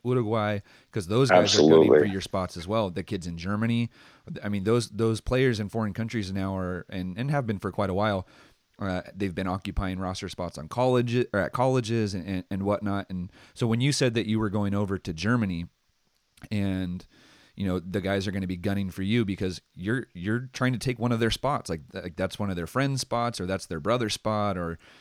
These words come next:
Speaker 1: you know, that, that
Speaker 2: Or it's money.
Speaker 1: Or it's money. Yep. So
Speaker 2: I mean, it's, it's money. If they're not starting,
Speaker 1: Yep.
Speaker 2: like, they're not getting paid the same.
Speaker 1: Yep. A-, and, and th-, these are just things that, uh, in the American soccer environment, we don't think about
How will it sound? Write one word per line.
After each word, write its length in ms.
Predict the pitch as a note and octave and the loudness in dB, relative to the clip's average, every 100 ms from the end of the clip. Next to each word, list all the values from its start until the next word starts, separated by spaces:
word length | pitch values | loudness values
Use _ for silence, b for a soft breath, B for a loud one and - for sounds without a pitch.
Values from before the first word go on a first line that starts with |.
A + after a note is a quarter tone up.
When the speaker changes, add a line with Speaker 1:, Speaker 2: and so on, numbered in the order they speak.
| b | b
Speaker 1:
you 80 | F2+ | -6
know, 160 | F2+ F#2 | -2 -2
that, 160 | G2 - | -2 -4
that 180 | F#2 - | 2 8
Speaker 2:
Or 120 | A2 | 10
it's 140 | - | 10
money. 460 | G2+ G2+ C#3+ D2+ D2 | 8 10 10 8 4
Speaker 1:
Or 160 | F#2+ F#2+ | -2 -4
it's 140 | - | -2
money. 400 | G#2 A#2 B2+ C3+ | 0 2 2 0
Yep. 320 | F2+ G#2 A#2+ | 0 -2 -2
So 260 | - G#2+ F#2+ | -4 -2 0
Speaker 2:
I 60 | G#2 | 8
mean, 180 | G#2+ G2+ | 10 10
it's, 140 | G2+ | 10
it's 220 | - - | 8 8
money. 280 | G#2+ A#2+ C#3 | 10 12 12
If 100 | F2+ | 12
they're 140 | G#2 A#2+ | 12 12
not 160 | B2 | 10
starting, 640 | - - G2 B2+ D#3+ F3+ | 10 10 12 12 10 8
Speaker 1:
Yep. 80 | D#3+ | 6
Speaker 2:
like, 240 | D#2+ E2+ - | 8 8 10
they're 120 | G#2 | 10
not 380 | B2 A2 - - | 12 8 4 6
getting 300 | G#2+ G2+ F#2+ | 10 10 10
paid 260 | A2+ D#3+ | 10 10
the 60 | A2+ | 10
same. 320 | - D2+ B1 - | 8 6 4 -2
Speaker 1:
Yep. 260 | F2+ F#2+ - _ _ _ - | -4 -4 -6 _ _ _ -8
A-, 160 | - | 0
and, 180 | C#3+ C#3+ C#3+ | 2 4 4
and 140 | C#3 | 4
th-, 140 | D3 D#3 | 4 4
these 220 | C#3 D3 | 2 4
are 80 | E3 | 2
just 180 | C#3+ - | 0 -2
things 220 | D3 A#2 | -2 0
that, 180 | A2 - - | -2 -2 -6
uh, 80 | G#2+ A#2 | -4 0
in 140 | A2+ | 2
the 80 | A2 | 2
American 640 | G#2 A#2 B2 - A2+ G#2 | 2 2 2 2 0 0
soccer 480 | F#2+ A2+ A2+ A#2+ G#2 - | 0 0 0 2 0 0
environment, 640 | G2+ F#2 A#2+ A2+ - F2 | -2 0 2 0 -4 -6
we 160 | G2 B2+ | 0 2
don't 200 | C#3+ - | 0 -2
think 260 | - C3+ C#3 | -2 -2 -2
about 340 | G2+ G2 F2+ | 0 0 0